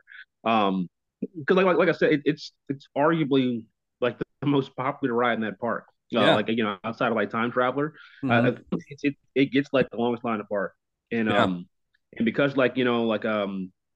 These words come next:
Speaker 1: Silver Dollar City kinda, um, the one thing between that and Dollywood is that's different is that Dollywood's more, I guess, like, uh, kid friendly.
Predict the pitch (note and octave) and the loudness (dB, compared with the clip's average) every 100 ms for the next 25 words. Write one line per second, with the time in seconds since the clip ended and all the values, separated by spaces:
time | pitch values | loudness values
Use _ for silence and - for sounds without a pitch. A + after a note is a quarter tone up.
0 | _ _ _ _ _ _ _ _ - E3+ | _ _ _ _ _ _ _ _ -2 2
1 | D#3+ C#3+ D#3 D3 C#3 C3+ B2+ A#2+ A#2+ A2 | 4 2 2 0 0 0 0 0 0 -2
2 | G#2+ - _ _ _ _ _ _ - D3+ | -6 -12 _ _ _ _ _ _ -4 0
3 | G3 F#3+ F3+ E3 C#3+ C#3+ A#2+ B2+ C3 B2+ | 2 2 0 0 2 2 0 0 0 -2
4 | B2+ A#2 A#2+ - C#3 C#3 B2 A2 A2+ A#2 | -4 -6 -12 -2 -2 -2 -6 -6 -6 -2
5 | G#2+ A2+ A#2+ A#2 A2+ A2+ A2+ A2 G#2 G2 | 0 2 2 0 -2 -4 -2 0 -2 -4
6 | _ A#2 A2+ B2 - A2 B2 G2+ F#2 - | _ -8 -4 -2 -2 -4 -2 -4 -4 -4
7 | C#3 - - C3 C3 - C#3 C#3+ | -4 -2 -2 -2 -2 -4 -2 -2